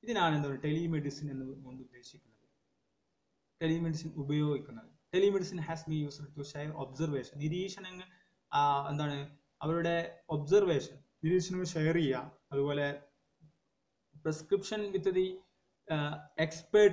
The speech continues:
in the medical field. അതായത് medical ഫീൽഡിൽ expert ആയ ആളുകൾക്ക്, ളോട് എന്ത് ചെയ്യാണ്, അതുമായി ബന്ധപ്പെട്ട മരുന്നുകളൊക്കെ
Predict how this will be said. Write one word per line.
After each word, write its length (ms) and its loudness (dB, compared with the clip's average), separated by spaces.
in 100 2
the 140 4
medical 320 0
field. 260 -2
അതായത് 260 0
medical 340 2
ഫീൽഡിൽ 240 0
expert 460 -2
ആയ 160 2
ആളുകൾക്ക്, 480 -2
ളോട് 180 -2
എന്ത് 180 -4
ചെയ്യാണ്, 300 -6
അതുമായി 320 0
ബന്ധപ്പെട്ട 420 -4
മരുന്നുകളൊക്കെ 680 2